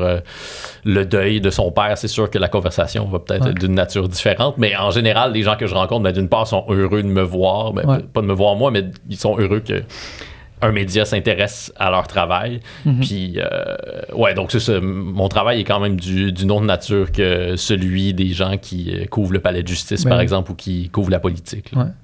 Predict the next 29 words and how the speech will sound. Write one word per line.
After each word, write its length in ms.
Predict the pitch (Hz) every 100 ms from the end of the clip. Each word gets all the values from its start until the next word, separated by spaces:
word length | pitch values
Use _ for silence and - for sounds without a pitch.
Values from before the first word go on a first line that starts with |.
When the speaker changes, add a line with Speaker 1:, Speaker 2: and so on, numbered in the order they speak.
| - - - - - -
Speaker 2:
Puis, 100 | - -
tu 80 | 190
sais, 60 |
quand, 160 | 196 185 160 -
quand 120 | 180
je 60 |
te 60 | 180
lis, 240 | 143 185
puis 260 | 196 156 135
je 60 | -
suis 100 | -
content 200 | 135 -
de 40 |
te 40 | 156
recevoir 260 | 120 135 156
parce 140 | 117
que, 200 | 139 117
tu 60 | - - - - _ - - - - - -
sais, 60 | 160
quand 120 | 160
j'écoute 260 | 147 - -
ton 120 | - 139
podcast, 340 | 123 - 147
tu 40 |
sais, 60 | 180
on 40 |
fait 100 | 139
un 100 | 147
peu, 360 | 131 170 175 180